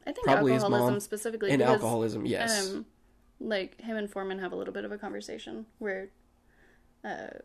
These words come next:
Speaker 2: He
Speaker 1: Foreman says, like, "Oh, did you watch someone stumble down that road?"
Speaker 2: Yeah, and he points out that, okay, well, just 'cause I'm rich doesn't mean we're immune to,
Speaker 1: Right.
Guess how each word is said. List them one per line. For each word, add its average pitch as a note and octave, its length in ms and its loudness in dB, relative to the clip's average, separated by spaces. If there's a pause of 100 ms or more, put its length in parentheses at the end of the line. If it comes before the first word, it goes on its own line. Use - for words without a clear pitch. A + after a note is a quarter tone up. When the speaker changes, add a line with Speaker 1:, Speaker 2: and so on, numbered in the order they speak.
Speaker 2:
He - 60 -16
Speaker 1:
Foreman G#3 340 0
says, G3 200 -2
like, D#3+ 220 -2
"Oh, F3 140 0
did F3+ 180 -4
you F#3 100 -4
watch B2+ 200 -4
someone F#3+ 280 -8
stumble F#3+ 340 -8
down - 220 -8
that - 220 -12 (300)
road?" - 480 -6
Speaker 2:
Yeah, B2 240 6
and B2+ 160 2
he C3+ 180 -2
points B2 360 -2
out A2+ 180 0
that, - 240 -4 (180)
okay, A#2+ 300 -2
well, B2 260 -2
just - 240 -8
'cause C3 160 -4
I'm B2+ 180 -4
rich A#2 280 -4
doesn't B2 260 -4
mean B2 220 -2
we're A#2+ 160 -4
immune A2+ 460 -2
to, - 200 -2
Speaker 1:
Right. G#2+ 220 0